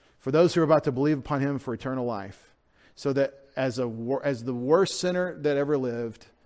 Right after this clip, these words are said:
the way he says it, as the worst, the foremost sinner because of the foremost sin of killing the church. I wanted to, God just didn't let me do it. As the murderer of the church, the Apostle Paul says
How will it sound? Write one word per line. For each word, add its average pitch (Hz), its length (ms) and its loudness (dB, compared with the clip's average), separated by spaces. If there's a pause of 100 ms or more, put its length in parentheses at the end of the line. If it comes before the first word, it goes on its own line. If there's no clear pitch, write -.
(120)
the 135 80 -8
way 135 140 -2
he 131 100 -2
says 110 280 -6
it, 107 140 -8 (400)
as 123 160 -6
the 127 100 -4
worst, 131 440 2
the 131 60 -6
foremost 165 580 -2
sinner 135 240 -4
because 123 280 -4
of 117 100 -8
the 113 100 -6
foremost 156 480 -4
sin 131 160 -6
of 110 120 -12
killing 143 280 -4
the 117 80 -6
church. - 500 -10 (640)
I 120 100 -4
wanted 160 360 2
to, 143 280 0
God 143 240 2
just 139 160 -4
didn't 127 220 -2
let 139 120 2
me 127 120 -4
do 123 260 -4
it. - 160 -10 (640)
As 131 200 -4
the 143 80 0
murderer 185 520 4
of 160 220 2
the 147 80 -2
church, - 600 -6 (600)
the 135 80 -2
Apostle 151 440 -2
Paul 139 300 0
says 117 560 -4